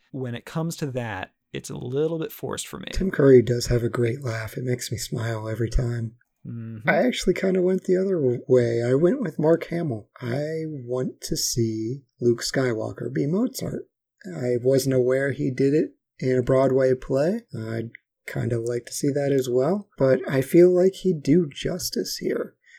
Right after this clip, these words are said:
Speaker 2: And that's no offense to Oscar-nominated actor, uh, Tom, that played this role, but yeah, I think he'd do a really good job.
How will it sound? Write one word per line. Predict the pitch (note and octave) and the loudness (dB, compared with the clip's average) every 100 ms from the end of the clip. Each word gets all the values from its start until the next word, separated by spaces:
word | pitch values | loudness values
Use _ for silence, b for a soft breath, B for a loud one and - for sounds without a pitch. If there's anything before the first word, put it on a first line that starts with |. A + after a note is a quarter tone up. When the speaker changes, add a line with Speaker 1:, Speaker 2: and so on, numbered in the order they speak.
| _ - | _ -4
Speaker 2:
And | A#2+ | 0
that's | B2+ C#3 - C#3 | 0 -2 -8 -8
no | A#2+ A#2 B2+ D3 | -4 0 0 0
offense | C#3 C3 D3 - | -2 -4 -2 -4
to | - B2 A#2 C#3+ C3 | 0 2 0 -6 -8
Oscar-nominated | B2 - C3 C3 C3+ D3+ C#3+ C#3+ D#3 C#3+ - - - | -8 2 4 4 0 0 0 0 0 -4 -6 -18 -6
actor, | C3+ D3+ - F#3 G3+ - | -4 -4 2 4 2 -4
uh, | E3 B2 A#2 A#2 | -6 -4 -4 -6
Tom, | - D3 F3 F#3 | -6 -4 -4 -4
that | D#3+ | -6
played | - D#3+ C#3 D#3 D3+ | -4 0 2 2 0
this | D3+ - | -4 0
role, | D3 D#3 G3 F#3+ | 0 0 -2 -4
but | C#3 - _ _ _ | -4 -4 _ _ _
yeah, | F#3 G3+ - - | -4 -4 -8 -2
I | A#2+ | -2
think | A#2+ C#3 B2+ | 0 2 2
he'd | B2 B2+ A#2+ | 4 0 4
do | C3 C3 | 8 8
a | B2+ | 8
really | A#2 A#2+ A#2+ A#2 | 6 2 2 2
good | A#2 A2 | 0 -4
job. | - A#2+ B2 C3 | -4 -2 -2 -4